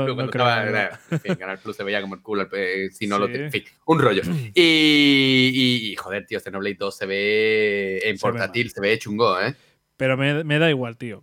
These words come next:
Speaker 2: Me da igual, yo lo disfruto igual. Eh, de hecho, por ejemplo, tuve una conversación contigo que a ti, por ejemplo, Persona cinco Strikers a nivel gráfico no te gusta tanto en Switch.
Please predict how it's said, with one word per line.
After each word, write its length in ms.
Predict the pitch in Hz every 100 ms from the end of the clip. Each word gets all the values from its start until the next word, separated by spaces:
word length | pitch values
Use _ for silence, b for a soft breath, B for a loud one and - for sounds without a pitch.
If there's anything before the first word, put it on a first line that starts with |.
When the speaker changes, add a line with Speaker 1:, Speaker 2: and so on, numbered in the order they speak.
| 170
Speaker 2:
Me 240 | 139 139
da 100 | 147
igual, 220 | 139 123
yo 80 | 139
lo 60 | 156
disfruto 320 | 139 147 139
igual. 460 | 131 147 165 180 - b b b b
Eh, 560 | 127 135 135 131 131 139
de 160 | 135 139
hecho, 340 | 143 170 165
por 120 | 151 147
ejemplo, 260 | 156 147
tuve 140 | 143 151
una 160 | 156
conversación 360 | 147 143 139 143
contigo 480 | 143 139 156 143 131
que 360 | 135 127 123
a 40 | 120
ti, 160 | - 139
por 160 | 139
ejemplo, 240 | 135 143 135
Persona 340 | 127 147 143
cinco 180 | 139 139
Strikers 460 | 151 139 139 127 _ _ -
a 60 |
nivel 260 | 139 143 147
gráfico 400 | 151 143 143 143
no 380 | 143 147 147 143
te 60 | 139
gusta 240 | 139 143
tanto 180 | 135 131
en 100 | 127
Switch. 360 | - 165 -